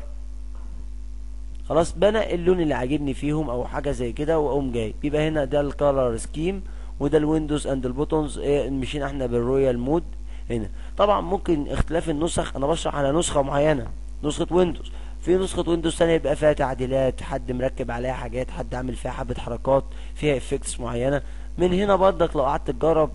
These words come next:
تجرب في الحاجات دي عادي جدًا، مفيش فيها حاجه صعبه خالص. وهنبقى نقول ايه الحاجات اللي ما تجربش فيها في الكمبيوتر، او الحاجات الغلط انك تجرب فيها في الكمبيوتر. بعدين كمان الفونت سايز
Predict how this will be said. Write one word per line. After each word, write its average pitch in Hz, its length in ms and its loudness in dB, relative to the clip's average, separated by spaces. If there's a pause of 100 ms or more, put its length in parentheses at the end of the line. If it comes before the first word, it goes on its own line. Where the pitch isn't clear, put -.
(160)
تجرب 139 500 2
في - 80 -10
الحاجات 135 260 -4
دي 135 120 0
عادي 135 200 0
جدًا، 131 220 -2
مفيش 131 440 -2
فيها 127 180 -2
حاجه 139 240 -6
صعبه 127 300 -2
خالص. 151 360 0
وهنبقى 165 400 4
نقول 180 360 0 (400)
ايه 220 140 6
الحاجات 190 480 0 (340)
اللي 127 220 -4
ما 131 140 2
تجربش 143 440 4
فيها 170 160 4
في 135 80 -4
الكمبيوتر، 113 520 -4
او 123 100 2
الحاجات 143 400 -2
الغلط 147 540 6
انك 123 180 -4
تجرب 127 220 -2
فيها 131 140 -4
في 110 80 -8
الكمبيوتر. - 340 -10 (540)
بعدين 160 300 4
كمان 160 260 2
الفونت 151 320 -2
سايز 156 440 2